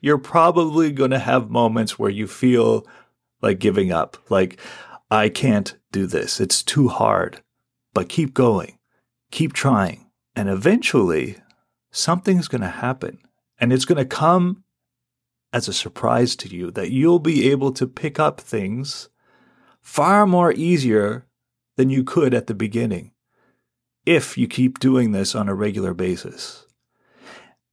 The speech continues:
And you'll come to a point where you'll understand the words of a song.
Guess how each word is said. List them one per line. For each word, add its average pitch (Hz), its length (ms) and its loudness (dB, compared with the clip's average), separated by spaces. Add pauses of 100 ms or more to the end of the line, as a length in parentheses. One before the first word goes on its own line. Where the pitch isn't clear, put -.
(220)
And 110 200 0
you'll 123 160 4
come 156 280 0
to 139 180 4
a 110 60 2
point 160 360 0
where 107 140 2
you'll 131 400 2
understand 120 1040 0 (540)
the 107 80 -4
words 127 420 0
of 104 120 -4
a 98 80 -8
song. 117 580 -4